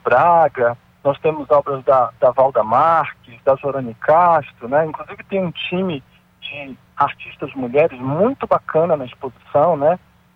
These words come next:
E essa, e essa produção toda voltando pra vida, né? Porque os acervos de museus, eles precisam ser dinamizados o tempo todo, né? Eles precisam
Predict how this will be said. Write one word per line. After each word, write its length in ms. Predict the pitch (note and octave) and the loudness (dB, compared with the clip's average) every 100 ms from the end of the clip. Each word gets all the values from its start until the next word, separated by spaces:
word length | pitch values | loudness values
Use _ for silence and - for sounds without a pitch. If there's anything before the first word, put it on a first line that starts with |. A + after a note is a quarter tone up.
| - | -10
E 140 | F3 G#3+ | 0 2
essa, 460 | C4 _ A3+ G#3 | 2 _ 2 2
e 140 | F3+ F3+ | 2 0
essa 200 | A#3+ A3+ | 2 -2
produção 760 | - G3 - - - F3+ G3+ - | -2 -4 -6 -16 0 2 2 0
toda 340 | F3 G3 F#3 D#3 _ - | 0 2 2 0 _ 0
voltando 580 | E3+ D#3+ - F3+ G#3 - | 0 0 0 2 2 0
pra 200 | D#3+ B2 | 0 0
vida, 420 | - G3 - B2+ | -2 -12 -2 2
né? 260 | C#3 G3+ - | 4 2 0
Porque 460 | E3 - F3+ E3 | -4 -4 -4 -4
os 140 | - D#3+ | -4 0
acervos 580 | F3 - G3 F3 D#3 - | -2 0 -2 -2 -6 -12
de 140 | C#3 | -14
museus, 400 | B2 - D3+ F#3+ | -14 -8 -2 -2
eles 200 | F3 - | -4 -10
precisam 440 | - G3 _ G#3 G3 | -6 -6 _ -8 -6
ser 120 | G#3 | -6
dinamizados 800 | G3+ G3+ G#3+ G#3+ C#3+ D#3+ E3+ D3 | 0 0 0 -2 2 2 2 -4
o 60 | - | -8
tempo 280 | D#3+ E3+ - | -6 -6 -4
todo, 340 | G3 F#3+ B2+ | 0 0 -2
né? 140 | B2+ B2+ | -8 -8
Eles 220 | - - - | -10 -20 -14
precisam 480 | D#3+ - F#3 F3+ | -14 -8 -6 -6